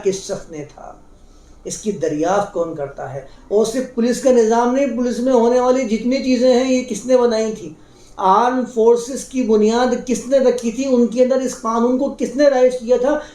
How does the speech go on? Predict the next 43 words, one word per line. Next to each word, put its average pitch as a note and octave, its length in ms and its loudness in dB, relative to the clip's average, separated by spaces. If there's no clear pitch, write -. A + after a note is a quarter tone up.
کہ B3+ 120 -2
وہ C4 160 2
صرف A3+ 320 0
بارڈر A#3+ 340 4
کے C#4 60 -4
اوپر C4 240 2
پہرا A#3+ 320 2
دیں A#3+ 180 6
گی C4 100 -4
اور C4 260 0
باہر F3+ 460 2
کے C4 100 0
خارجی G#3+ 420 0
معاملات A3+ 540 2
کو A#3 220 2
سولو A3 340 2
کرنے G#3+ 320 -2
کی G#3+ 120 -4
کوشش G3+ 380 -8
کریں E3+ 280 -4
گی؟ D3+ 160 -4
کبھی F#3 280 -2
کسی A3+ 220 -2
نے A#3 100 4
یہ A#3 180 2
کوشش A3 360 -2
کی B3+ 180 -4
ہے C4+ 40 0
جاننے G3 360 2
کی G#3+ 180 0
اس G#3 160 -2
کا A3 120 2
موجد F3+ 500 2
کون F3 240 -4
ہے؟ E3 100 -12
نہیں۔ B3+ 220 -2
وہ A#3 260 2
یہ D4 100 2
دیکھتے C4+ 300 2
ہیں D#4 80 4
کہ D#4+ 40 2
اس D#4 140 0
میں E4+ 100 4